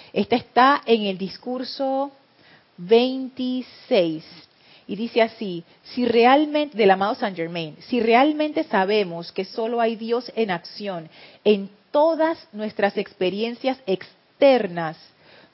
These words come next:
fácilmente podemos ver lo ridículo que es dejar que lo externo se lamente acerca de algo". Entonces, con respecto a la queja y la autolástima.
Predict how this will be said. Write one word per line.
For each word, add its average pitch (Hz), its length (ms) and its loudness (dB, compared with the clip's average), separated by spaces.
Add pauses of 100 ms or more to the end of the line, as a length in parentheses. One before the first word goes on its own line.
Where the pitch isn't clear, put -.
fácilmente 247 680 -2
podemos 196 460 -2
ver 214 200 -2
lo 226 140 -4
ridículo 190 800 -6
que 185 180 0
es 190 100 -6
dejar 202 320 0
que 208 140 -4
lo 185 80 -4
externo 220 540 -2
se 202 180 -6
lamente 196 720 -6
acerca 185 600 -6
de 170 200 -8
algo". 156 520 -6 (1160)
Entonces, - 200 -14
con 202 140 -6
respecto 175 360 -4
a 196 40 0
la 170 140 0
queja 185 200 -6
y 196 40 -6
la 180 80 -4
autolástima. 165 680 -8